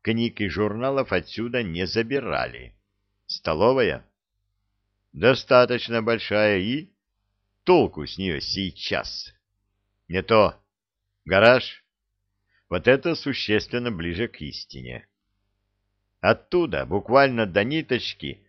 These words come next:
выгребли абсолютно всё. Уж и не говорю про машины и оборудование, даже мелочь всякую вывезли.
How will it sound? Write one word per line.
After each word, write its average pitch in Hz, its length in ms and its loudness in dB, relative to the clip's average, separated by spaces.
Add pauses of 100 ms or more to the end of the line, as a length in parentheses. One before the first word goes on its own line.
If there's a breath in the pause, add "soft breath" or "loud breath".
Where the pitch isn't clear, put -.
(320)
выгребли 135 720 2
абсолютно 107 880 -2
всё. - 400 -8 (160)
Уж 120 220 -2
и 143 100 2
не 143 140 0
говорю 151 300 4
про 127 180 0
машины 127 580 0
и 113 40 6
оборудование, 107 920 2 (260 soft breath)
даже 143 280 4
мелочь 165 460 2
всякую 95 500 -2
вывезли. 73 560 -8